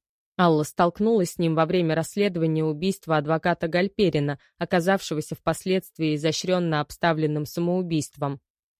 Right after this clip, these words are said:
Читайте об этом в романе Ирины Градовой,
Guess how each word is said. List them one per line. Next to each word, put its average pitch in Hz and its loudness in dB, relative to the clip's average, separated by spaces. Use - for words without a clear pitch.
Читайте 277 2
об 175 0
этом 180 2
в - 0
романе 165 2
Ирины 165 2
Градовой, 185 2